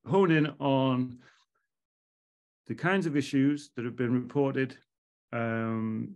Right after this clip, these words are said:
you know, and that we've discussed over the last few months as to how we can kind of improve the, the, uh, the end user experience in the activity finder.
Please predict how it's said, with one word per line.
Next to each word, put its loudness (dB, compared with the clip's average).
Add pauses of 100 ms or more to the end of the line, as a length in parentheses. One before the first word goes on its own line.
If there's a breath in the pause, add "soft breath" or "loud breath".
(120)
you -2
know, -2
and 0
that 0
we've -4
discussed 0
over 0
the 0
last -4
few 2
months 0 (180)
as -6
to 2 (760)
how 0
we 2
can -2
kind 0
of -4 (260)
improve 4
the, 2
the, 0
uh, -4 (120)
the -4
end 4
user 2 (500 soft breath)
experience 2
in -2
the 0
activity -2
finder. -6